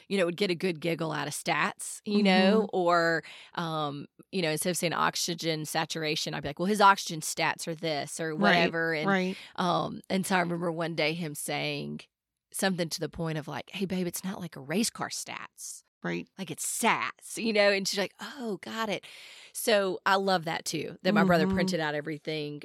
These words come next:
Speaker 1: um, that we had said. I thought this was a great one. So I am a big reader and I love my Kindle. And so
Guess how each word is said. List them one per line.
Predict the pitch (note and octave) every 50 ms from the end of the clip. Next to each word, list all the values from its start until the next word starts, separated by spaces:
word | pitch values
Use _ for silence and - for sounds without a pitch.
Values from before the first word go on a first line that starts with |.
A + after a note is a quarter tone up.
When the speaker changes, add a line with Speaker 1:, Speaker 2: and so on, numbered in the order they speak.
| - -
Speaker 1:
um, | F3+ E3+ D3+ D3+ D3 C#3+ D3 D3 - _ F3+
that | F3 C#3+ -
we | E3 D#3+ D#3
had | C3 -
said. | - - F3 E3 D#3 D3+ C#3+ C#3+ C#3 D3 D#3 _ _ _ _ _ - -
I | F3+ G#3+ A#3 C4
thought | C#4 - A3+ F#3+ - E3+
this | E3 F3 E3 -
was | E3+ E3 - D3+
a | C#3+ _ _ -
great | - F#3 F3+ E3+ E3 D#3 -
one. | D#3 D3+ D3 C#3 C#3 C#3+ D3+ D3 _ _ _ _ _ _ _ _ _ _ _ _ _ _ -
So | - - - F3+ E3+ D#3+ D3+ C#3+ - -
I | G#3+ F#3+ F3 G3 G#3+ A3
am | G3+ F3+ E3 D3+
a | D3+ D3 D3 C#3+ _ -
big | - F3 E3+ E3+ E3 E3 D#3+ D#3+ D3+ - F#3 _ _ -
reader | D#3 C#3 D3 D3+ D3+ D#3 D3+ F3+ G#3 B3 C#4 - _ _ - - - - - -
and | D#3+ E3
I | E3 E3+ E3+
love | D#3 D3+ D3+ D3+ E3 E3 E3 E3+ F3 F3 F3 F3 E3+ G3
my | D3 D3 C3+ - -
Kindle. | - F3 F3 F3 G3+ A3+ B3 C4+ - _ - - - - _ -
And | F3+ F3 E3+
so | - - - F#3+ F3+ F3 E3+ E3+ E3 -